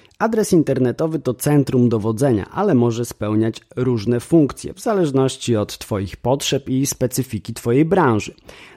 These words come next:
Dlatego, mm, wypada określić, czy planujesz stworzyć witrynę, która będzie przede wszystkim wizytówką Twojej firmy, stroną typu landing page,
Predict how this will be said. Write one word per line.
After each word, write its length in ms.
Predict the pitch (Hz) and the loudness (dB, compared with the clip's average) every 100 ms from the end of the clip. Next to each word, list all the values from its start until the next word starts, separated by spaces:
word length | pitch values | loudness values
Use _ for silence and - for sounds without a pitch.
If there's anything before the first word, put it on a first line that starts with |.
| - | -2
Dlatego, 760 | 143 190 117 95 101 131 131 - | 0 2 0 0 0 0 0 0
mm, 220 | 120 120 | 2 2
wypada 440 | 143 147 117 131 | 2 -2 0 -2
określić, 720 | 151 - 123 110 - 165 - | -4 -4 -2 -2 -4 -6 -6
czy 140 | - 135 | -6 -4
planujesz 500 | 123 123 131 120 - | 2 4 6 4 0
stworzyć 500 | - 120 113 110 107 | -4 -2 -2 -2 -4
witrynę, 720 | 120 - 123 113 107 107 104 - | -4 0 4 4 4 2 -2 -6
która 300 | - 120 110 | -4 -2 0
będzie 380 | 104 120 117 113 | 2 2 2 -2
przede 320 | - 139 127 | -2 -2 -2
wszystkim 540 | - 123 - 113 101 104 | -2 -6 -2 -2 -2 -2
wizytówką 800 | 139 147 139 117 - 98 95 92 | -2 0 0 -4 -4 -4 -4 -4
Twojej 300 | - 98 101 | -6 -8 -6
firmy, 460 | - 131 175 294 294 _ - | -2 2 2 2 -2 _ -18
stroną 640 | - 139 135 120 107 104 | -8 2 4 6 4 0
typu 400 | - 107 104 107 | -2 -8 -4 -2
landing 500 | 123 123 113 113 107 | 0 2 2 2 -2
page, 440 | - 175 226 220 | -2 -2 -2 -6